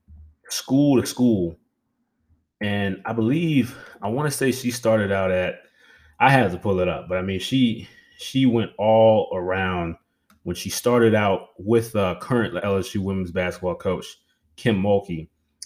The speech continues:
Uh, I wanna say it was at Baylor, I believe. She started out at Baylor. Then she goes to Rutgers. Then she goes to Texas A and M.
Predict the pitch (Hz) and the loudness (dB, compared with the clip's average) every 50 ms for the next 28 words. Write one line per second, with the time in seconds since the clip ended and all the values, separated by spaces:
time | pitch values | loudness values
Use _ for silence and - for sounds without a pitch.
0 | - _ - 175 175 165 - 110 131 151 - 151 123 117 110 110 98 82 - - | -14 _ -6 -4 -2 -2 0 0 0 0 2 4 4 6 6 4 2 2 0 -2
1 | 110 98 - 76 - - _ - 82 82 87 85 78 67 - _ _ _ _ _ | 0 0 -2 -4 -8 -14 _ -18 -12 -10 -8 -8 -8 -10 -14 _ _ _ _ _
2 | - - - 120 127 131 127 120 113 87 87 117 110 98 85 78 80 87 - _ | -18 -6 -2 2 2 4 4 4 2 2 2 0 0 0 0 -4 -6 -10 -12 _
3 | _ _ _ _ _ _ _ _ _ _ _ _ - 127 127 143 139 139 131 123 | _ _ _ _ _ _ _ _ _ _ _ _ 0 0 2 4 6 6 6 6
4 | 117 117 117 120 135 139 131 - 69 - - - - - _ _ _ _ _ _ | 6 4 4 4 2 2 0 -4 -10 -12 -14 -16 -20 -20 _ _ _ _ _ _
5 | _ _ _ _ _ _ _ _ _ _ _ - 131 143 139 139 - - 110 120 | _ _ _ _ _ _ _ _ _ _ _ 0 2 2 2 0 0 0 2 4
6 | 113 104 92 - - - 98 - - - 98 95 95 95 113 110 90 - - | 4 4 0 -2 -2 0 0 0 -2 -2 -2 0 2 2 2 2 0 -2 -6